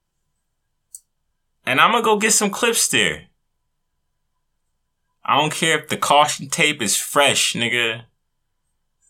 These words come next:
I just feel like if they could disrespect my hood, I should be able to disrespect theirs and see how they like it.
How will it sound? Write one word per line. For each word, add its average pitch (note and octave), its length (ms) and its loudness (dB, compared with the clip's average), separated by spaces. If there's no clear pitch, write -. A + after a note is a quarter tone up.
I C3+ 160 0
just F3 260 -2
feel E3 200 -2
like D3 340 0
if G2+ 140 -6
they C#3 180 0
could D3+ 180 -2
disrespect C#3+ 580 -2
my B2 340 2
hood, C3+ 440 0
I G#2+ 160 2
should A#2 240 -2
be B2+ 160 0
able A#2+ 200 -2
to A2+ 100 -4
disrespect A2 720 -4
theirs G2+ 320 -2
and F#2+ 100 -4
see A2 200 -2
how G#2+ 160 -2
they G2 140 -4
like F#2+ 320 -2
it. C#2+ 220 -10